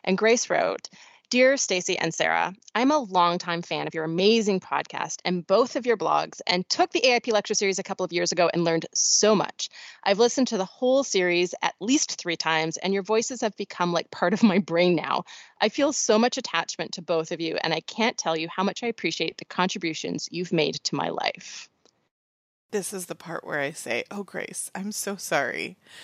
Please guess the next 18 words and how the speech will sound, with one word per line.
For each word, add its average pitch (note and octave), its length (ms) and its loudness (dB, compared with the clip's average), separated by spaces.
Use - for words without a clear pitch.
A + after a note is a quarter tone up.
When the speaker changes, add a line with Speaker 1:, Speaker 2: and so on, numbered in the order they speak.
Speaker 2:
Um, G3 320 4
but A#3 240 4
also, E3 760 2
what, D#4 360 2
what A3 300 -2
a E4+ 80 0
wonderful, A3 600 2
nice F3+ 400 2
way G#3+ 320 0
to - 160 -6
start. A#3+ 580 4
I'm A3 220 6
like, A#3 400 4
"Okay, B3 420 6
whatever F#4 400 4
you D4+ 160 2
need, B3 240 0
Grace. F#3+ 460 2